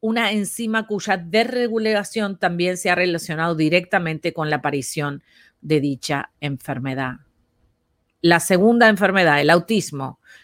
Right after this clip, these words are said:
El glifosato tiene una serie de efectos biológicos conocidos que se alinean con las patologías asociadas con el autismo. Uno de estos, uno de estos es la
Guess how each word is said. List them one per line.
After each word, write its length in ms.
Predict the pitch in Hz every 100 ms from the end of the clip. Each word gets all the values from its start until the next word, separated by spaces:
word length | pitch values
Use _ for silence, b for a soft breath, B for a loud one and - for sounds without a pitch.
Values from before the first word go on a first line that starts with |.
| b -
El 320 | 185 170 156
glifosato 1300 | 180 208 240 247 - 233 226 220 - 240 196 - 160
tiene 220 | - 175
una 180 | 185 175
serie 320 | 165 196 196
de 100 | 175
efectos 580 | 165 _ 226 220 - 233
biológicos 720 | 190 165 170 208 - 220 220
conocidos 800 | - 156 151 - 226 175 156 160 - B B _
que 160 | - 202
se 160 | - 196
alinean 880 | 185 208 220 247 262 240 196 202 -
con 240 | 208 208
las 140 | 214 - _
patologías 960 | - 185 - 190 175 160 - 233 247 240
asociadas 880 | 220 220 - 190 147 147 147 - b b b b
con 180 | 196 185
el 120 | 175
autismo. 640 | 165 160 143 135 127 139 b b
Uno 360 | 220 247 294 262
de 280 | 214 214
estos, 760 | 233 - - 165 185 - - _ _ b b
uno 240 | - 220 254
de 100 | 233
estos 300 | 220 233 -
es 140 | 208
la 240 | 208 214